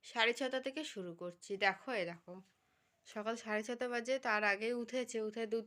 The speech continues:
খেয়েছে, খাওয়ার পর পটি করেছে। এই দেখো, এখন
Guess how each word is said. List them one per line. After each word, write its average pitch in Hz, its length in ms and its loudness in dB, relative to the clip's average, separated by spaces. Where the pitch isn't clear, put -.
খেয়েছে, 240 380 2
খাওয়ার 208 340 2
পর 220 240 0
পটি 214 340 -4
করেছে। 226 360 0
এই 175 160 -2
দেখো, 170 300 -6
এখন 220 200 -6